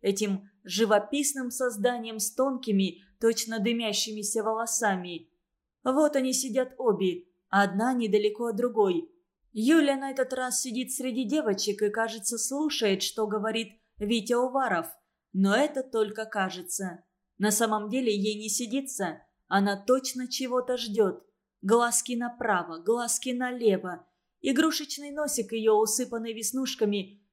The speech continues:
всё время беспокойно подёргивается. Она то поправит белый воротничок, то синие бантики в косах. Демушка, наоборот, слушает, сосредоточенно прищурив свои припухшие веки.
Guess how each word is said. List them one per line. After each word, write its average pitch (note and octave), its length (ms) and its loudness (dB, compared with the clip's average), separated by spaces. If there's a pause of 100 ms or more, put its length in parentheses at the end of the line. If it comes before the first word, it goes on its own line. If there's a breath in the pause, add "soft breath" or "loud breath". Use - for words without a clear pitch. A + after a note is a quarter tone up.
всё - 280 4
время A3 380 2
беспокойно A#3 680 2
подёргивается. G3 1160 -2 (360)
Она G3+ 400 2
то A3+ 160 -2
поправит G#3+ 520 -2
белый G3+ 280 2
воротничок, F#3+ 920 -4 (280)
то A3+ 140 8
синие A3+ 400 0
бантики G#3 520 0
в G3+ 160 -8
косах. A3 560 -4 (420)
Демушка, C#4+ 600 6
наоборот, C#4 840 0 (280)
слушает, G#3+ 880 4 (180)
сосредоточенно A3+ 960 0
прищурив A3 580 -4
свои G#3+ 320 -2
припухшие A3 680 -4
веки. G3 580 -2